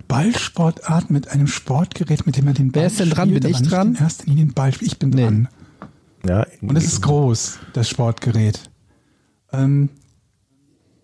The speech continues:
Speaker 1: ich nehme an, dass es ein längliches Sportgerät ist.
Speaker 3: Hey, richtig.
Speaker 1: Ich hoffe, es setzt mich jedes Sportgerät zu.
Speaker 3: Richtig.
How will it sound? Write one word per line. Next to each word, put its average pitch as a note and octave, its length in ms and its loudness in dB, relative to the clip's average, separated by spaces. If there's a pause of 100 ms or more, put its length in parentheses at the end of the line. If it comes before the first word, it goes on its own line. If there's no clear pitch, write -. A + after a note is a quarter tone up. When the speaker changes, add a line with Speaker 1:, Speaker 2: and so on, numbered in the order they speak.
(600)
Speaker 1:
ich - 180 -6
nehme F3+ 240 2
an, D#3+ 240 2
dass D#3 160 0
es - 160 -4
ein C3+ 160 0
längliches C3+ 560 0
Sportgerät G#2 680 -2
ist. - 300 -4
Speaker 3:
Hey, B1 140 -2
richtig. A2 460 0
Speaker 1:
Ich A#2 40 0
hoffe, G2+ 160 -2
es A#2+ 60 2
setzt - 140 -2
mich A2 160 0
jedes G#2 220 -2
Sportgerät - 520 -6
zu. A#2+ 260 -16
Speaker 3:
Richtig. D2+ 580 -2